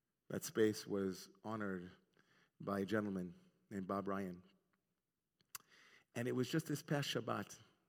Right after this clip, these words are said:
Shabbat morning, when Bro-, when Bob, who was the mezuzah of Romemu, everyone who has been to Romemu more than a couple of times knows that when they, the people who,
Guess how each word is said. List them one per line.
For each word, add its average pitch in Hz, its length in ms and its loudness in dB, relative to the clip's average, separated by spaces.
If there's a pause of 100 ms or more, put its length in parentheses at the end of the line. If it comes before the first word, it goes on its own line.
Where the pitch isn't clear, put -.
(240)
Shabbat 110 240 -4
morning, 117 300 0
when 101 120 -2
Bro-, 107 260 -2
when 98 200 -2
Bob, 110 460 2 (540)
who 117 120 4
was 120 280 10
the 110 140 8
mezuzah 110 800 2
of 117 320 2
Romemu, 101 460 0 (2750)
everyone 131 540 8 (260)
who 123 120 6
has 110 120 8
been 120 160 4
to 117 60 6
Romemu 117 300 8
more 113 180 8
than 104 100 2
a 104 40 4
couple 113 200 2
of 98 80 -2
times 107 300 2
knows 113 260 4
that 113 120 2 (480)
when 120 320 6
they, 120 220 10 (380)
the 113 160 6
people 160 280 4
who, 127 220 4